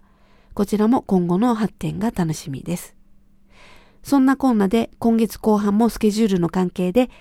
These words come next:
東京でのライブは二十一日のジマジンだけになりそうです。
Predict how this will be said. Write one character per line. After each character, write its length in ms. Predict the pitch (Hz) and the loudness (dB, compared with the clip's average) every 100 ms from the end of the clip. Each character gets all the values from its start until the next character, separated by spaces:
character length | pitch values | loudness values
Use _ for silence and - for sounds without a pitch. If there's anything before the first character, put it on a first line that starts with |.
| - | -4
東 200 | 220 220 | 0 2
京 180 | - 214 | 2 0
で 100 | 254 | 2
の 140 | 247 | 2
ラ 120 | 190 196 | 4 4
イ 80 | |
ブ 100 | 175 | 2
は 180 | 185 208 - | 0 -2 0
二 140 | 214 214 | 0 2
十 160 | 202 | 2
一 200 | 196 - | 0 -2
日 240 | 202 190 196 | -4 -2 -2
の 160 | 233 - | -2 -2
ジ 140 | 185 | -2
マ 140 | 208 247 | 0 2
ジ 140 | 196 | 0
ン 60 | 175 | 0
だ 100 | 180 | -4
け 120 | 196 | -2
に 140 | 254 | 0
な 100 | 208 | 0
り 100 | 165 | -2
そ 200 | 160 165 | -4 -6
う 40 | 151 | -4
で 120 | 180 | -6
す。 160 | - | -6